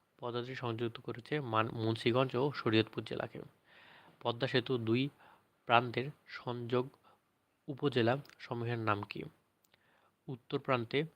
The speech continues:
লোহজং উপজেলা এবং দক্ষিণ প্রান্তে জাজিরা ও শিবচর উপজেলা। পদ্মা সেতুর নকশা প্রণয়ন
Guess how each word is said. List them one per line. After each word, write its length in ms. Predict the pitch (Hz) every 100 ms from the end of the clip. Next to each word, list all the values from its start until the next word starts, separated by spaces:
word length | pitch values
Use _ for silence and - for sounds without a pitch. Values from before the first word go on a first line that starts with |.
| _
লোহজং 500 | 120 113 120 120 117
উপজেলা 380 | 113 120 131 143
এবং 280 | 113 110 110
দক্ষিণ 300 | 110 - 117
প্রান্তে 300 | 117 117 123
জাজিরা 420 | 113 110 117 127
ও 220 | - 127 165 - _ _ _ _ _
শিবচর 440 | - 117 - 127 110
উপজেলা। 480 | 107 113 - - - _ _ _ _ _ - _ _ _ _ _ _ - _ -
পদ্মা 260 | 123 120
সেতুর 360 | 131 131 147 127
নকশা 340 | 113 113 -
প্রণয়ন 500 | 117 123 113 120 143